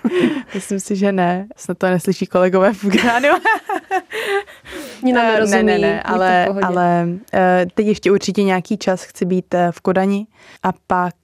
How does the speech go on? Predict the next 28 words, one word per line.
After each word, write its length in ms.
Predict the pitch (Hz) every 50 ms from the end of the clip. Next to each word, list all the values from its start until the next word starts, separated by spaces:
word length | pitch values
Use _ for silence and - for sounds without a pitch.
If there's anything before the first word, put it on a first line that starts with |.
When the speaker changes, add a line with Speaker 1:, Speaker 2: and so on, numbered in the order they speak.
| -
Speaker 1:
eh, 60 | 196 190 185 185 185 180 180 180 180 180 185 180 - _
pak 180 | - 180 - -
ještě 600 | 175 - - - - 196 185 180 180 185 180 175 _ _ _ _
pořád 400 | - - 190 180 190 180 180 175
teď 160 | - 185 - -
mám 200 | 180 175 175 165
v 40 |
sobě 580 | - - 175 170 180 175 175 175 175 175 185 208 226 - _ _
takovou 300 | - 190 180 - 185 180
energii, 420 | - 180 175 175 170 165 175 180
jako 200 | 175 175 - -
nevracet 580 | 180 180 180 180 175 170 175 175 170 - 180 -
se 120 | - -
ještě 220 | 180 170 - - 180
domů, 400 | 165 170 165 160 165 165 165 -
ale 180 | - 180 175 170
ještě 240 | 160 - - - 175
někde 420 | 170 170 170 170 175 175 175 170
cestovat. 580 | - - 175 - - - - 170 175 170 175 175 - _ - 196
Láká 340 | 185 180 180 - - 185
mě 240 | 180 180 180 180 175 175
hodně 340 | 180 180 180 170 175 175
jako 160 | 175 165 - 190
ještě 220 | 175 - - 185
nějaký 280 | 180 175 170 - - 180
velkoměsto, 760 | 180 170 165 - - 170 175 175 165 - - - 180 180 185 - - - - - - - - - - -
eh, 260 | 196 185 175 175 175 175
něco, 340 | 180 180 170 - - 185